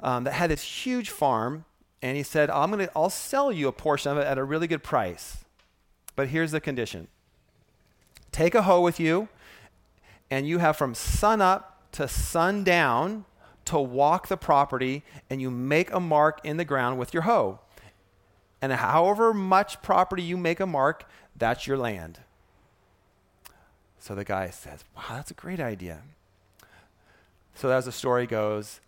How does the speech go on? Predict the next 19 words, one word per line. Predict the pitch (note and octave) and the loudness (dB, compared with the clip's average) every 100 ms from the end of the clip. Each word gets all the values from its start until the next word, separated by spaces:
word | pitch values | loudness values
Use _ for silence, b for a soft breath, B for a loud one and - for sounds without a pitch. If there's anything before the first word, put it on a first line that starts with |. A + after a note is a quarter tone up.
| _ | _
he | - | -8
decides, | C3+ C3+ C3+ A2+ A2+ A2+ - _ b b b b _ _ _ - | -6 -2 0 2 0 -4 -14 _ b b b b _ _ _ -20
"I | - G#2+ A2 | -20 -20 -12
want | B2+ C#3 D3 - | -4 -2 -4 -6
to | |
expand | - - - A#2+ A#2+ | -12 -12 -10 -6 -4
my | A2+ A2 | -4 -4
farm. | - A2+ G#2+ | -6 -6 -6
I | G2+ | -6
want | G#2+ A2+ A#2+ | -6 -6 -6
a | |
really | G#2 A#2 A#2+ | -6 -6 -6
large | G#2+ G#2+ - | -4 -6 -8
farm." | G#2 G2 F#2 F#2+ - _ _ _ | -10 -8 -8 -10 -18 _ _ _
So | A#2 | -8
what | A2+ C3 | -4 -4
does | D3 | -4
he | |
do? | C#3 C#3+ D#3 | -6 -4 -6